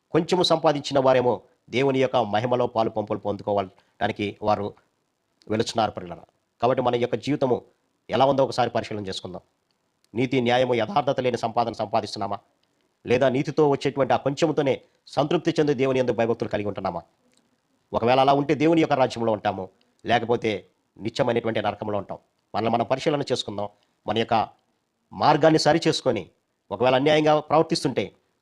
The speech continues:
దేవుని వైపు చూచి ఆయన యొక్క అడుగుజాడలో నడిచి నీతివంతంగా జీవిద్దాం. అట్టి కృప పరిశుద్ధాత్మ దేవుడు మనందరికీ దయచేయను గాక. ఆమేన్. ప్రార్థన. సర్వశక్తుడా, ప్రేమ గల మా తండ్రి, నీతితో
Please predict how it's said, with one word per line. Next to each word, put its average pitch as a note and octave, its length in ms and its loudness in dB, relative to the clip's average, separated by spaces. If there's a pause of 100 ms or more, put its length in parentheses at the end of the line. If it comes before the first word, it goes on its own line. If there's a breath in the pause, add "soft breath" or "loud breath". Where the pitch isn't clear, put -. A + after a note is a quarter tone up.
దేవుని E3 340 4
వైపు C#3 240 2 (100)
చూచి A#2+ 320 -6 (580)
ఆయన A2+ 140 0
యొక్క A#2 140 0
అడుగుజాడలో A#2 400 0
నడిచి A2 280 -6
నీతివంతంగా A2+ 480 -4
జీవిద్దాం. F#2+ 320 -8 (340)
అట్టి G#2 160 -2
కృప A#2+ 180 0
పరిశుద్ధాత్మ A#2+ 480 -4
దేవుడు A#2+ 160 0
మనందరికీ B2 260 -2
దయచేయను C3 340 -4
గాక. D#2+ 100 -12 (460)
ఆమేన్. G2 400 0
ప్రార్థన. A#2 240 -2
సర్వశక్తుడా, C3 440 -4
ప్రేమ C3 260 -2
గల A2 80 0
మా G2 120 -6
తండ్రి, F#2+ 220 -8
నీతితో C#3+ 420 0